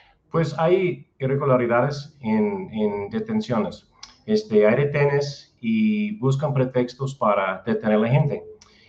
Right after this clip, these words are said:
El instituto niega, dice, "No son detenidos,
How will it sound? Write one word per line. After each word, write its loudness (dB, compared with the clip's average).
El 6
instituto 4
niega, 4
dice, 0
"No 6
son 4
detenidos, 0